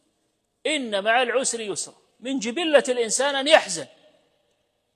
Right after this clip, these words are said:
لكن إذا تذكر رحمة ربه سبحانه وتعالى هنئت نفسه وانشرح صدره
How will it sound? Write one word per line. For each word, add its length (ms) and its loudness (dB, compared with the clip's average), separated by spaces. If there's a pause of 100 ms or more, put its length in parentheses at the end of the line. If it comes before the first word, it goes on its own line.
(1200)
لكن 380 -2
إذا 240 -4
تذكر 580 -6
رحمة 380 -8
ربه 680 -8 (500)
سبحانه 840 -4
وتعالى 960 -2 (2500)
هنئت 480 -8
نفسه 420 -10 (420)
وانشرح 540 -6
صدره 500 -8